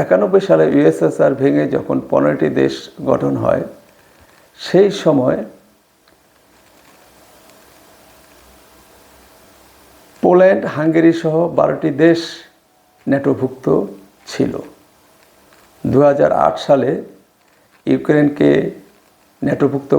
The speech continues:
করার জন্য প্রস্তাব দেয়া হয়, কিন্তু তীব্র প্রতিবাদের মুখে, রাশিয়ার তীব্র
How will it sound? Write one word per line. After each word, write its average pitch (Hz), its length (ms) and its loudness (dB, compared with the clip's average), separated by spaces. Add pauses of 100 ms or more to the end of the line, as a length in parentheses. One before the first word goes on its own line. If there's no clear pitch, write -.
করার 135 280 2
জন্য 143 160 0 (200)
প্রস্তাব - 300 0 (120)
দেয়া 135 220 2
হয়, - 180 -2 (540)
কিন্তু 160 320 -4 (460)
তীব্র 139 260 4 (140)
প্রতিবাদের 139 560 0
মুখে, - 200 -4
রাশিয়ার - 400 -2
তীব্র 135 200 -4